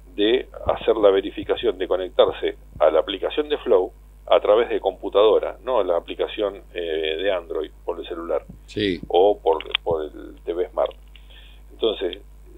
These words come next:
Speaker 1: según alguna información que tenemos nosotros, después de una actualización que hubo, la última actualización de software de la aplicación, eh, aparentemente ahí dejó de funcionar.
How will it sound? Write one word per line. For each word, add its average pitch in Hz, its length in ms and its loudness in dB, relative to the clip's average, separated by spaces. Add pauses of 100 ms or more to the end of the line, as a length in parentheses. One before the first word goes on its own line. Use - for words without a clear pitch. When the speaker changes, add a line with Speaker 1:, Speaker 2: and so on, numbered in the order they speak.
(260)
Speaker 1:
según 135 420 -2
alguna 123 300 -4
información 113 420 -6
que 110 80 -6
tenemos 110 300 -6
nosotros, 127 480 -6
después 95 320 -4
de 110 60 -8
una 113 160 -6
actualización 104 600 -10
que - 80 -12
hubo, 95 300 -4 (600)
la - 60 0
última 107 360 -2
actualización 98 720 -4 (240)
de 80 320 -4
software 90 400 2
de 85 80 -6
la 87 80 0
aplicación, 113 540 -4 (1600)
eh, 78 680 -2 (220)
aparentemente 104 800 0
ahí 98 160 4
dejó 113 280 0
de 80 80 0
funcionar. 107 520 -2